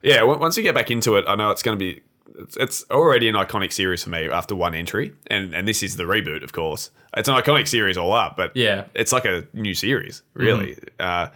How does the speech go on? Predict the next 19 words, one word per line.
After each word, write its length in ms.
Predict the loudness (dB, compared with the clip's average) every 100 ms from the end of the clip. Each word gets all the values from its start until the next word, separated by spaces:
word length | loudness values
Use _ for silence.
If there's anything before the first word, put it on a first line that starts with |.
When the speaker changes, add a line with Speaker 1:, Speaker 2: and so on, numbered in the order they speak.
| -20 -20 -16 -4
Speaker 1:
and 120 | 2
I 60 | 2
just 140 | 2
think 120 | 0
it's 120 | 0 -2
gonna 140 | -4
be 80 | -6
incredible, 500 | -4 -2 -2 -6 -10 _ _
uh, 260 | -8 -6 -4
mostly, 560 | -2 -2 0 -2 -2 -2
Speaker 2:
It 100 | -2
Speaker 1:
again, 120 | 0 0
Speaker 2:
is. 60 | -2
Speaker 1:
because 360 | -8 -8 -2 0
I 60 |
love 260 | 2 0 -2
the 80 | -4
mythology, 760 | 0 2 2 2 0 -2 -4
uh, 160 | -8